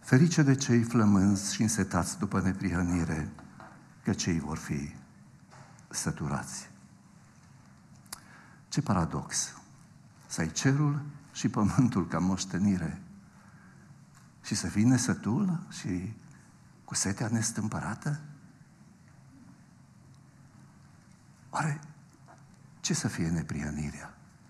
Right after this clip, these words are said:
după care însetăm și după care flămânzim? Ce este neprihănirea? O stare după voia lui Dumnezeu,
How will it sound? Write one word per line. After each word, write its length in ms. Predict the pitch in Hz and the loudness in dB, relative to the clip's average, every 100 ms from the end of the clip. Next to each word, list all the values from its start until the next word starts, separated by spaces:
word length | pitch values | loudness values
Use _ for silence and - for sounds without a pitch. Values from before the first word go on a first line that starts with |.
| - - - | -20 -20 -6
după 200 | 104 101 | 0 0
care 240 | 95 90 | 2 2
însetăm 680 | 92 87 87 - 85 82 - - - - - - - | 2 0 -2 -2 0 -2 -6 -16 -20 -20 -20 -20 -14
și 100 | - | -2
după 200 | 214 90 | 0 0
care 240 | 85 85 | 0 -2
flămânzim? 760 | 76 85 80 82 78 78 71 73 - - - | -4 -4 -2 -2 -4 -6 -6 -10 -16 -18 -2
Ce 200 | - 190 | 8 10
este 640 | 143 87 - - 80 78 - - | 10 6 0 -2 -4 -6 -12 0
neprihănirea? 840 | 95 98 90 82 85 80 71 87 - - - - - | 0 2 0 2 0 -2 -4 -6 -14 -20 -20 -20 -8
O 60 | - | -2
stare 300 | - 151 147 | 2 6 6
după 260 | 131 110 107 | 4 2 2
voia 540 | 92 98 101 104 101 131 - - - - | 4 4 4 2 -2 -8 -12 -16 -20 -4
lui 200 | 104 90 | 0 0
Dumnezeu, 720 | 95 90 85 78 71 71 73 | 2 2 0 0 -4 -4 -10